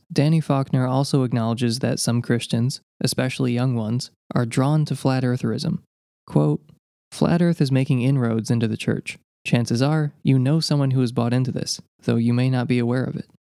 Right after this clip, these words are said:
Faulkner and other Christians have rebutted some flat earthers by claiming that they're taking the Bible too literally. He says that there are parts of the Bible that are obviously not intended to be taken as a literal scientific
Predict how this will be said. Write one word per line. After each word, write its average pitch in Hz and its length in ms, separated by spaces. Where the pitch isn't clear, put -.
Faulkner 170 480
and 143 100
other 135 220
Christians 135 500
have 123 180
rebutted 135 440
some 139 240
flat 120 260
earthers 113 480
by 117 200
claiming 165 440
that 123 300
they're 120 160
taking 120 400
the 120 80
Bible 143 360
too 139 240
literally. 123 500
He 143 140
says 180 260
that 160 140
there 151 160
are 139 60
parts 139 300
of 139 80
the 135 60
Bible 120 340
that 117 100
are 120 140
obviously 151 480
not 127 280
intended 117 500
to 117 60
be 117 120
taken 127 380
as 113 160
a 110 60
literal 135 400
scientific 120 760